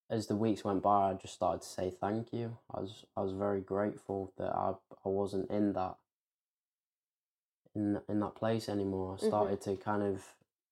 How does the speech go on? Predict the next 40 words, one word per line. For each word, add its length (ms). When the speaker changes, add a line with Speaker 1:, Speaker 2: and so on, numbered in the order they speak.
Speaker 1:
believe, 440
like, 180
that 200
door's 240
closed 540
now. 280
You've, 260
you've 180
done 160
it 140
twice. 460
It's 200
not 140
happened. 520
Speaker 2:
Mm-hmm. 280
Speaker 1:
Like, 240
the, 260
the 140
only 240
way 240
you're 120
gonna, 300
the 100
only 160
way 160
you 100
can 440
go 220
now 440
is 100
forward. 540
Speaker 2:
Yep. 320
Speaker 1:
Like, 560
and 120
it 120
was, 320
it 100
was 140
so 240
strange. 840